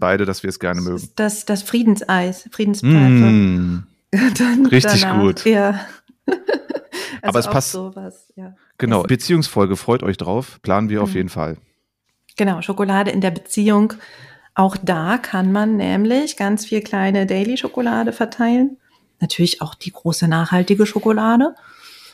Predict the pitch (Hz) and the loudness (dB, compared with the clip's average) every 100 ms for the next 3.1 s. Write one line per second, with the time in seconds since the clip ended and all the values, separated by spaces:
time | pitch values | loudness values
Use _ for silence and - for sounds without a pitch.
0 | _ - 208 247 - 254 - 247 349 392 | _ -2 0 0 0 0 0 -2 -2 0
1 | 269 285 254 339 320 269 262 269 - 254 | 0 2 0 0 -2 0 2 0 0 -2
2 | 233 - 240 - 233 - 202 202 214 220 | 0 -2 -4 -2 -6 -4 -2 0 0 0